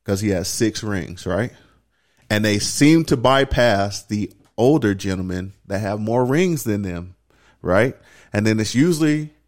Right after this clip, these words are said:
Jordan, Kobe, LeBron, and it goes down that lineage. So what is the measurement? Like, is it just, is it because of the total impact that they're having on the sport? Like,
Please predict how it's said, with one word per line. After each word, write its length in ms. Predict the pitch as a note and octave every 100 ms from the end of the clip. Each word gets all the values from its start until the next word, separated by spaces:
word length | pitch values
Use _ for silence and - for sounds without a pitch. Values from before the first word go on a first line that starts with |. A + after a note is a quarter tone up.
| _ _
Jordan, 600 | - G2+ A2 A2 C3+ D3+ - _ _ _ _ _ _ _
Kobe, 560 | - F#2+ G2+ A2 A#2+ C3+ _ _ _ _ _ _ _
LeBron, 640 | G2 F#2+ F#2+ G2 F#2+ G#2 A2+ _ _ _ _
and 140 | - G#2
it 80 | G2
goes 260 | G#2+ G#2+
down 240 | G#2 G#2 G2+
that 180 | F2
lineage. 520 | F#2+ C3+ G#2 E2+ - - _ _ _
So 560 | - A#2+ A2 G2+ F#2+ - _ _ _ _ _ _ -
what 300 | G#2 C3+ D#3
is 160 | C#3+
the 140 | G#2 A2
measurement? 880 | G2 G2+ G#2+ C3 A2+ G#2 F#2 D#2+
Like, 280 | G2+ G2 F#2+ -
is 220 | G2+ G#2+
it 220 | G#2+ G2+
just, 280 | G2 A2+ A2+ - -
is 200 | A#2 B2+
it 100 | A#2+
because 400 | C3+ C#3+ C3+ C3
of 140 | A2
the 160 | A2 G#2
total 460 | - A#2 A#2+ A#2 -
impact 500 | G2+ B2 C#3 C3 -
that 140 | C#3
they're 120 | C#3 C#3
having 320 | C3+ C#3 C#3
on 100 | C3+
the 100 | C3
sport? 380 | - C3+ C#3 A2
Like, 280 | G2+ G2+